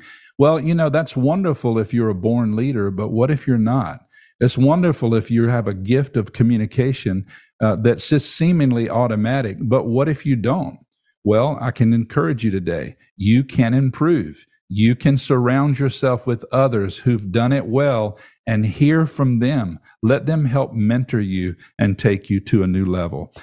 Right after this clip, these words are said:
My question for you as we transition to the next competency is this.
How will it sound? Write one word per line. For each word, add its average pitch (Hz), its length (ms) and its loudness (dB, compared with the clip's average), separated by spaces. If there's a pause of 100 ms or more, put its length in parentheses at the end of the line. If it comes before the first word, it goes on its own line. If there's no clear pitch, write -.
(140)
My 110 140 2
question 120 520 0
for 107 220 0
you 101 100 0
as 98 120 -4
we 107 100 0
transition 101 680 -2
to 101 120 -2
the 98 80 0
next 101 320 -4
competency 104 840 -2
is 92 220 -4
this. 98 460 -2